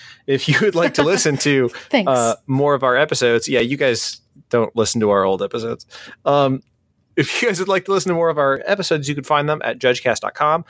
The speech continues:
Speaker 1: or, uh, subscribe to JudgeCast wherever you get your podcasts. You can find them all there as well. Um, you can also find our Learn to Judge section on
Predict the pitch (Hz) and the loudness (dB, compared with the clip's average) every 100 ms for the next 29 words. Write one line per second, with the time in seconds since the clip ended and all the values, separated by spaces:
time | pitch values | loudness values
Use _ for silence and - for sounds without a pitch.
0 | - - _ 143 143 147 185 - 135 117 | -18 -20 _ 0 2 2 0 -2 0 0
1 | 113 120 - 139 127 117 - 123 120 117 | -2 -6 -4 -2 0 -2 -4 -2 -2 -4
2 | 123 _ - 123 - 131 147 - 131 127 | -8 _ 0 0 0 -2 -4 -4 -6 -4
3 | 120 113 110 - 113 - 117 123 - 127 | -4 -4 -4 -4 -6 0 0 0 -4 -4
4 | 165 - 117 110 123 117 117 120 113 113 | -4 -6 -8 -4 -2 -2 0 0 0 -2
5 | 110 - 123 110 95 _ _ _ _ _ | -4 -4 0 0 -2 _ _ _ _ _
6 | 123 117 110 107 104 104 _ _ _ _ | -6 -4 -4 -6 -10 -16 _ _ _ _
7 | _ _ 123 151 147 - 143 135 127 - | _ _ -8 -6 -6 -4 0 2 0 -2
8 | 180 190 170 147 117 113 160 220 - 170 | -2 -2 -2 0 0 0 -2 -2 -4 -4
9 | 151 160 165 - - 151 143 127 127 156 | -2 -2 -4 -8 -2 -2 -2 -4 -6 -8
10 | _ _ _ _ 143 135 127 117 123 135 | _ _ _ _ 0 2 0 -2 -4 -8